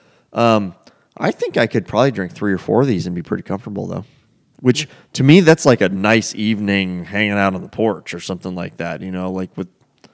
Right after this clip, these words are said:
with the neighbors or something. You know, you, you drink three or four of these and you're good, where you don't feel like you have to switch in the middle. Um, actually, you know what it really reminds me of? The, uh, All Day I P A.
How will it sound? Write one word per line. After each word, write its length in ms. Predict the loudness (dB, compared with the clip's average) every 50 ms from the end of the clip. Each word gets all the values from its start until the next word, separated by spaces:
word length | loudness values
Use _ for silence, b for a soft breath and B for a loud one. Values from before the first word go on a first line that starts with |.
| b b b b b b b b
with 140 | -10 -10 -8
the 80 | -8 -6
neighbors 480 | -2 -2 -2 -2 -2 -6 -12 -14 -16
or 60 | -16
something. 500 | -14 -14 -12 -14 -12 -12 -14 -12 -8 -4
You 100 | -2 0
know, 120 | 2 2 2
you, 180 | 2 2 0
you 220 | 0 0 0 0 2
drink 240 | 4 2 2 2 0
three 220 | 0 0 2 2
or 60 | 2
four 260 | 2 2 4 6 6
of 60 | 6 6
these 260 | 6 6 4 4 2
and 80 | -2
you're 100 | -4 -4
good, 360 | -2 2 6 8 8 8 6 B B B B B B B B
where 120 | B 4 4
you 60 | 6
don't 180 | 6 4 2
feel 120 | 2 2 2
like 140 | 2 2 0
you 40 |
have 80 | -2 -4
to 100 | -6 -10
switch 600 | -14 -12 -8 -4 -2 -2 -2 -2 -4 -6 -6 -8 _ _ _ _ _ _ _ _ _ _ -6
in 100 | -4 -4
the 60 | -2
middle. 360 | 0 0 2 0 0 -2 -4 b b b b b b b
Um, 260 | 2 2 2 2 -2 -10 -8 -2
actually, 380 | 0 2 2 2 0 -2 -6 -6
you 80 | -6
know 80 | -2 0
what 120 | 0 0
it 40 | 0
really 240 | -2 -4 -4 -4 -4
reminds 380 | -4 -6 -6 -8 -8 -8 -6
me 60 | -6 -6
of? 180 | -6 -6 -8 -14
The, 320 | -16 -10 -6 -4 -2 -2
uh, 160 | 0 -2 -4 -4 -4
All 140 | -4 -6 -4
Day 180 | -4 -4 -4
I 140 | -4 -6 -8
P 140 | -10 -10 -12
A. 140 | -12 -12